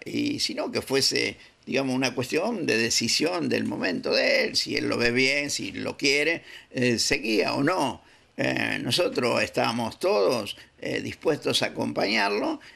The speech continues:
y además ninguno de los dos que estábamos allí aspiramos a ocupar ningún, eh, escaño, eh, partidario. Es decir, entonces, eh, eh, en mi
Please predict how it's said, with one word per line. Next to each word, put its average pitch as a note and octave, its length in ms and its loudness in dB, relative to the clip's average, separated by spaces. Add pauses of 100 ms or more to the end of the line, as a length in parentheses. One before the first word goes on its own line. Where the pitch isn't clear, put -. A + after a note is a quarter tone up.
(160)
y - 60 2
además C#4 460 2
ninguno D3 720 2
de A#2 140 0
los G#2+ 160 2
dos C3 200 4
que B2+ 60 2
estábamos D3 600 0
allí A3+ 380 2 (340)
aspiramos B2+ 840 2
a G#2+ 60 0
ocupar A#2+ 380 -2
ningún, A#2 840 -2 (140)
eh, - 280 -6
escaño, A2+ 840 -2 (420)
eh, - 220 -4
partidario. - 680 0
Es C3 60 -4
decir, - 180 -4
entonces, - 420 0 (280)
eh, B2 560 2 (380)
eh, - 420 -4
en D#3 180 0
mi B2 760 2